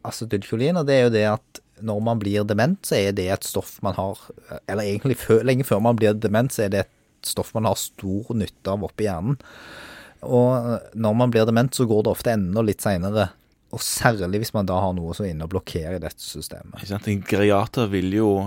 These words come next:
Speaker 2: plukke vekk så mye anticholinergiske medisiner som overhodet mulig, jo eldre pasienten blir.
Speaker 1: Geriater er jo veldig obs på dette og veldig flinke på dette, og, og, og vi som fastleger er, eh, nok må vi vel beskjemmet si hverken like obs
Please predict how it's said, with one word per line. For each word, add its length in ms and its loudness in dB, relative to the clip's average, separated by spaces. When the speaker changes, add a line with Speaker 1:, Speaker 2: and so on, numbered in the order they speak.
Speaker 2:
plukke 320 0
vekk 220 -4
så 100 0
mye 320 2
anticholinergiske 1040 0
medisiner 560 0
som 140 0
overhodet 480 2
mulig, 320 2
jo 100 2
eldre 160 -4
pasienten 460 -4
blir. 260 -4
Speaker 1:
Geriater 540 0
er 80 2
jo 100 0
veldig 400 2
obs 240 -4
på 80 -2
dette 240 0
og 60 2
veldig 260 -2
flinke 320 -6
på 140 -4
dette, 340 -6
og, 240 -8
og, 320 -8
og 80 -8
vi 160 -6
som 140 -6
fastleger 500 -4
er, 240 -6
eh, 400 -12
nok 160 -6
må 240 -4
vi 160 -2
vel 200 -4
beskjemmet 380 -2
si 80 -2
hverken 880 -4
like 420 -6
obs 240 -4